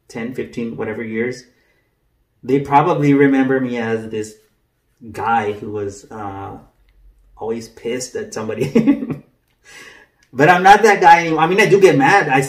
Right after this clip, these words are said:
I do get mad, but I mean, who doesn't? I'm just trying, I'm just trying these days to be more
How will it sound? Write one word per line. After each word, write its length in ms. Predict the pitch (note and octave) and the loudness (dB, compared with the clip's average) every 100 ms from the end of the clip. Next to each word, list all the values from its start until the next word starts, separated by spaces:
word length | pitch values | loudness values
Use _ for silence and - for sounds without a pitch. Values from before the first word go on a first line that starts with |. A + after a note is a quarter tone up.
| C#3 | -4
I 80 | A2+ | -4
do 140 | C3 | 2
get 200 | C#3+ B2 | 2 2
mad, 460 | A2 E3+ C#3+ C3+ B2+ | 0 2 2 0 -4
but 180 | A#2+ A#2+ | -6 -6
I 60 | |
mean, 360 | A#2 A2+ A2+ - _ _ | -8 -10 -12 -16 _ _
who 180 | - C#3+ | -8 -4
doesn't? 480 | A#2 A#2 G2+ F#2 - _ _ _ _ _ _ _ - - | -2 -4 -8 -12 -18 _ _ _ _ _ _ _ -20 -8
I'm 160 | B2+ D#3 | -4 0
just 180 | F#3+ | 0
trying, 380 | - E3 D#3+ D#3+ - | 0 -2 -2 -8 -6
I'm 180 | C#3 D3 | -4 0
just 240 | F#3+ - | -2 -2
trying 640 | F3 D#3 D3+ D3 - - _ _ _ _ | -4 -2 -2 -4 -8 -20 _ _ _ _
these 380 | - A2+ C#3+ D#3+ | -14 -4 -2 -2
days 380 | D3 C3+ C3 - | 2 2 2 -2
to 120 | C3 | -8
be 180 | A#2 C3 | -4 -2
more 560 | C3+ B2+ B2 B2 A#2+ | -2 -2 -2 -6 -8